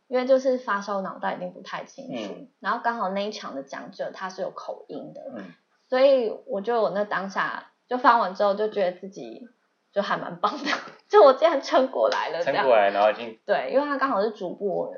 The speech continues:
Speaker 1: 没有办法。然后我当时，因为我是突然发高烧，我没办法找人帮我代替。
Speaker 2: 嗯，嗯。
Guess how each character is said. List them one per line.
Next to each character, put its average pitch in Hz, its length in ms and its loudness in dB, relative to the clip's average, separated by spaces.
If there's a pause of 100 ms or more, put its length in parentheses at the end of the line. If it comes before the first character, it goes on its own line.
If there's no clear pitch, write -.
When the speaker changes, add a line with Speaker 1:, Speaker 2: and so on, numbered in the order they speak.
(120)
Speaker 1:
没 208 80 -6
有 190 100 -2
办 175 220 -4
法。 196 180 -16
然 202 140 -2
后 233 100 4
我 202 140 6
当 214 280 0
时， - 140 -16
因 254 100 2
为 226 60 0
我 170 80 -2
是 214 240 -2
突 190 220 -6
然 165 180 -4
发 165 200 -12
高 - 220 -6
烧， - 180 -8
我 180 80 -6
没 - 120 -8
办 180 80 -10
法 180 340 -6
找 - 380 -8
人 139 320 -10
帮 - 140 -4
我 110 120 -8
代 120 280 -4
替。 98 360 -14
Speaker 2:
嗯， 110 140 -12
嗯。 - 80 -16